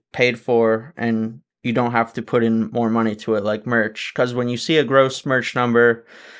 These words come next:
and then you see what the net ends up being, you're like, "How did that happen?" And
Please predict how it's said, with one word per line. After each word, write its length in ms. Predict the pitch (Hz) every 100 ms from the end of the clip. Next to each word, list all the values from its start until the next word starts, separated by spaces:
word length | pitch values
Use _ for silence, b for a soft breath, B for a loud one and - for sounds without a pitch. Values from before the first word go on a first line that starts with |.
| B B B B _
and 180 | 143 123
then 300 | 117 113 113
you 80 | 113
see 340 | - 135 120
what 200 | 117 120
the 80 | 117
net 260 | 113 120 -
ends 240 | 120 113
up 140 | 113 101
being, 240 | 110 107
you're 100 | 107
like, 180 | 113 -
"How 140 | 131
did 140 | 139 120
that 180 | 120 120
happen?" 540 | 107 107 117 107 113 _ _ _ _ _
And 500 | 117 113 110 113